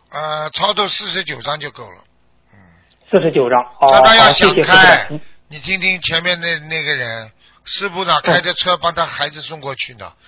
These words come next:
Speaker 1: 啊，八年没有怀孕了，啊，师傅
Speaker 2: 哎呀。
Speaker 1: 亲自梦中开着车把孩子送了，香港法会之后孩子不，出，出来了，现在一个男孩子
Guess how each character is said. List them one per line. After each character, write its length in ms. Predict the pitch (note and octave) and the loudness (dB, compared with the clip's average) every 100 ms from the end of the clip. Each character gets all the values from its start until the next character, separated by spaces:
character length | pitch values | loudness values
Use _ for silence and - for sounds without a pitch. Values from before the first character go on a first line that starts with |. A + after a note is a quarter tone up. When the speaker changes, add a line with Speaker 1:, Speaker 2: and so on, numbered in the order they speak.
| _ _ _ - | _ _ _ -8
Speaker 1:
啊， 140 | C3+ | -4
八 300 | - A3+ B3 | 2 4 4
年 200 | G3+ F3+ | 2 -2
没 140 | E3 | -2
有 140 | E3+ D3 | -4 -4
怀 200 | C3+ C3+ | -6 -6
孕 240 | C#3+ C3 | -8 -18
了， 180 | G2 D#2+ _ _ _ _ _ _ A2 | -20 -20 _ _ _ _ _ _ -16
啊， 340 | A2 G2 F#2 _ - | -14 -14 -18 _ -8
师 200 | - A3+ | -6 0
傅 60 | |
Speaker 2:
哎 400 | C3 C3 C#3+ D#3 | 2 4 4 4
呀。 60 | E3+ | 2
Speaker 1:
亲 240 | E3 A#3 - | 2 2 2
自 220 | - A3+ | -2 -6
梦 220 | G#3+ G#3+ | -6 -6
中 220 | G3 G#3+ | -4 -6
开 220 | G3+ G#3+ G3+ | -4 -2 -2
着 100 | G3+ | -2
车 220 | - G#3 | -4 -2
把 120 | F3+ | 0
孩 240 | F3+ E3 D#3+ | 0 -2 -4
子 120 | F#3+ | -6
送 260 | - F#3+ | -8 -6
了， 160 | D#3+ B2+ - _ _ - | -4 -6 -8 _ _ -6
香 240 | G#3 G3+ | -2 0
港 140 | G3 G3+ | 2 2
法 120 | E3+ | 2
会 220 | D3+ F3+ | 0 -4
之 160 | F3 F3 | -8 -10
后 180 | D#3+ D#3+ | -10 -10
孩 220 | C3+ D3 | -4 -4
子 160 | D3+ D3+ - _ _ - | -4 -12 -20 _ _ -20
不， 80 | D3+ _ | -20 _
出， 180 | F3 D#3+ | -18 -14
出 200 | - E3+ | -10 -2
来 160 | D#3+ | 0
了， 120 | C#3 C3 | 0 -2
现 200 | F#3 E3+ | -4 -2
在 120 | F3+ | -4
一 80 | E3+ | -4
个 80 | E3 | -4
男 140 | D#3 D#3 | -6 -4
孩 200 | D3+ D#3 | -6 -6
子 220 | D3+ | -10